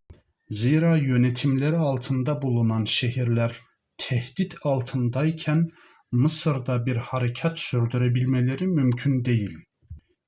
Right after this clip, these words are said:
İlk önce yönettikleri yerleri muhafaza edebil-, edebiliyor olmaları lazım.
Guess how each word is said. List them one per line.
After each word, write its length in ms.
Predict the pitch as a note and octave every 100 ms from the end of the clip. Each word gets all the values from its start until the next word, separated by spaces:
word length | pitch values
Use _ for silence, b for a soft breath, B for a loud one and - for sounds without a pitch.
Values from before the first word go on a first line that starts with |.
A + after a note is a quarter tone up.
| _
İlk 320 | D#3+ E3+ -
önce 280 | F#3 E3 C#3+
yönettikleri 1000 | A#2+ A#2 A#2 B2+ - - - D3 C#3+ F3
yerleri 480 | C#3+ C3+ C3 B2+ D3
muhafaza 580 | D#3 B2+ A#2+ B2+ A#2 A#2+
edebil-, 600 | A#2+ A#2+ A2 A#2 A#2 -
edebiliyor 560 | C3 B2 A#2+ A#2 A#2 A#2
olmaları 600 | A2+ A2 A2+ A2 G#2+ G#2
lazım. 500 | G2+ F#2+ - F2